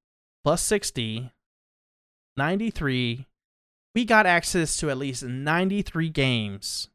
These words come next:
with Xbox Game Pass. Over ninety games in, in the last two to three weeks, which is ridiculous.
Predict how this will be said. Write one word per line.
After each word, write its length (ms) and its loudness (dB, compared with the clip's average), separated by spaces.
with 180 -8
Xbox 460 -4
Game 180 -6
Pass. 540 -8
Over 200 -2
ninety 320 -2
games 720 -2
in, 420 -4
in 440 -4
the 100 -6
last 440 0
two 200 -4
to 80 -6
three 200 -6
weeks, 540 -14
which 260 -8
is 180 -2
ridiculous. 760 -8